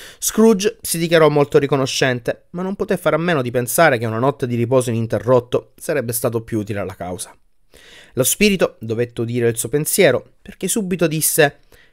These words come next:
"La tua redenzione, allora. Bada." Mentre parlava, allungò la possente mano e lo afferrò con delicatezza per il braccio.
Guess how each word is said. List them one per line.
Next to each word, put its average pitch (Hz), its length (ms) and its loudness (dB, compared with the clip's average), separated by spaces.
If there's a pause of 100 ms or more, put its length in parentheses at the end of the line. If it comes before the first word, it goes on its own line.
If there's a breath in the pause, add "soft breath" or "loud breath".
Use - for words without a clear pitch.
(180 soft breath)
"La 135 160 -10
tua 202 180 4
redenzione, 165 720 2
allora. 101 440 0 (380)
Bada." 117 480 -10 (960 loud breath)
Mentre 208 320 2
parlava, 131 640 0
allungò 190 400 2
la 202 120 4
possente 180 540 0
mano 127 460 -2
e 196 100 -2
lo 196 140 2
afferrò 175 480 0
con 156 220 2
delicatezza 143 580 0
per 123 140 -2
il 113 80 -2
braccio. 98 500 -8